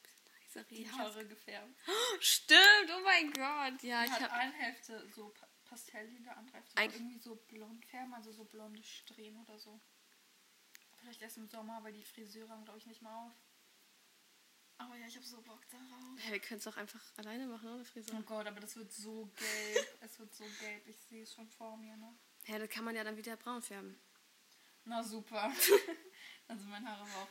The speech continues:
Speaker 1: dead.
Speaker 2: Ja. Ja. Ja, ich hab meine Haare auch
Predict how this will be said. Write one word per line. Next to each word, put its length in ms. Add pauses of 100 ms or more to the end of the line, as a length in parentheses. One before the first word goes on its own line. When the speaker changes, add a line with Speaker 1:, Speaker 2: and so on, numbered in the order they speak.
(120)
Speaker 1:
dead. 640
Speaker 2:
Ja. 260 (1400)
Ja. 360 (1600)
Ja, 160
ich 120
hab 100
meine 200
Haare 260
auch 200